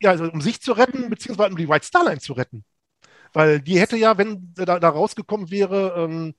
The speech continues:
Speaker 1: das ist Fahrlässigkeit, ähm, die, die, die hätten den Laden dicht machen können.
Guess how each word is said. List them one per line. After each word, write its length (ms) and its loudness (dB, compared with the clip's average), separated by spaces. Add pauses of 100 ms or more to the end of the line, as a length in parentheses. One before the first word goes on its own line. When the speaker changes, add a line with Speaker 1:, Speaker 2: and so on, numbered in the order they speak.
(600)
Speaker 1:
das 220 -6
ist 140 -10
Fahrlässigkeit, 960 2
ähm, 440 -8
die, 220 -4
die, 140 -12
die 160 -6
hätten 480 -6
den 120 -4
Laden 320 -4
dicht 200 -14
machen 260 -16
können. 240 -16